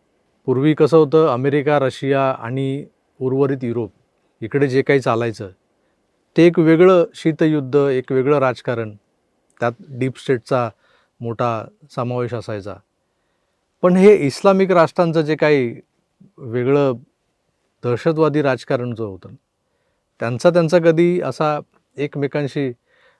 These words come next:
अ, साट्या लोट्याचा संबंध आला नव्हता. पण आता हे भारताला संपवण्यासाठी दोन एकमेकांचे विरोधी विचारांचे, तसे बघायला गेलं तर शत्रूच, नाईन इलेव्हन नंतर, ट्विन टॉवरवर जो हल्ला झाला त्यानंतर,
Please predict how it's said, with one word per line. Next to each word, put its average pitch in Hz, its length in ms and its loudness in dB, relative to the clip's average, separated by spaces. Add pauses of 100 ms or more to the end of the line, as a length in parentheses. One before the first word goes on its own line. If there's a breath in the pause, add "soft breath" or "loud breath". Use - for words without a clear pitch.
अ, 107 100 -8
साट्या 113 360 2
लोट्याचा 156 320 4
संबंध 131 380 -4
आला 110 200 -4
नव्हता. 98 260 -18 (640)
पण 117 100 -8
आता 160 360 2 (560)
हे 131 40 -4
भारताला 120 540 2
संपवण्यासाठी 160 800 0
दोन 156 440 2 (420)
एकमेकांचे 170 800 0
विरोधी 151 460 0
विचारांचे, 135 720 -2 (180)
तसे 143 200 -2 (120)
बघायला 131 380 -2
गेलं 147 280 0
तर 160 100 -4
शत्रूच, 143 380 -4 (460 soft breath)
नाईन 135 280 2
इलेव्हन 160 320 8
नंतर, 143 420 0
ट्विन 135 500 -4
टॉवरवर 135 420 2
जो 135 100 -2
हल्ला 117 300 -2
झाला 117 220 -4
त्यानंतर, 110 520 -6